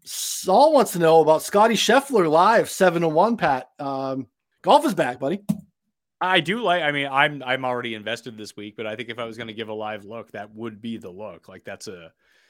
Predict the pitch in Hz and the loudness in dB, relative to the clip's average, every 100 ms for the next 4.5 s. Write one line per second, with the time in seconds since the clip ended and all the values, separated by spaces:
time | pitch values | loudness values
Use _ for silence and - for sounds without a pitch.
0 | _ _ - 294 330 - 254 262 254 175 | _ _ -6 -2 -2 -4 -4 -4 -4 -2
1 | 180 147 113 135 127 131 127 120 123 123 | -2 -2 -6 -6 -4 -2 -2 -2 -2 -2
2 | 113 139 123 113 117 117 170 190 165 131 | -4 -10 -12 -8 -8 -6 -6 -6 -6 -8
3 | 107 127 - 143 123 120 113 123 127 104 | -8 -10 -6 -6 -4 -8 -10 -10 -8 -8
4 | 113 113 120 113 104 | -8 -10 -8 -10 -10